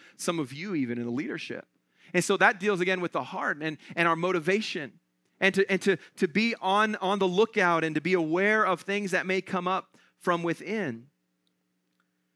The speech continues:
And Paul here says you gotta be vigilant for those things. You gotta be vigilant for those things. And I, I would encourage you with this. Listen, if there, if there's ever a time that, uh, you feel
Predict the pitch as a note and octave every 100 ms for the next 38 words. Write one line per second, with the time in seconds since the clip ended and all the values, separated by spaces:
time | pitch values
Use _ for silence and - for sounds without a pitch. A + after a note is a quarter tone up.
0 | _ _ _ - D#3 G#3 A3+ A3 F#3+ G3+
1 | F#3 D#3+ F3 E3+ D#3 B2 D3 D#3 C#3 B2+
2 | A2 - A#2+ G#2+ G#2 - - F2 _ -
3 | _ D3+ G#3 E3 D#3 C#3+ C3+ G#2+ B2+ G2
4 | F#2+ - A2+ - _ - - G3 C4 A3
5 | D#3+ F3+ D#3+ C#3 C#3 A#2 F#2+ C#3 B2 -
6 | _ _ _ _ _ _ - E3 C4+ A3+
7 | F3+ C#4 A3+ A3 F3+ D3+ - D3+ D#3+ C#3
8 | C3 B2 A#2 - _ _ _ _ _ _
9 | _ _ - - - C#3 A#2+ G#2+ _ _
10 | _ - D3 A3 - G3+ D#3+ C3 C3+ -